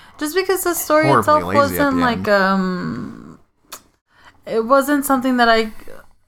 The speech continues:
Speaker 1: you know, like, it wasn't a typical story. So it's like,
Speaker 2: No,
Speaker 1: finish
Speaker 2: yeah.
Speaker 1: the freaking story.
Speaker 2: Keep going.
Speaker 1: Yeah, keep going. Finish it.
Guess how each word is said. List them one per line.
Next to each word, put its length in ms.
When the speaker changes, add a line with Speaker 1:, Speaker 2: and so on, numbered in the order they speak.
Speaker 1:
you 160
know, 260
like, 260
it 80
wasn't 380
a 40
typical 440
story. 540
So 260
it's 100
like, 120
Speaker 2:
No, 280
Speaker 1:
finish 280
Speaker 2:
yeah. 60
Speaker 1:
the 60
freaking 720
story. 520
Speaker 2:
Keep 180
going. 400
Speaker 1:
Yeah, 360
keep 140
going. 380
Finish 320
it. 180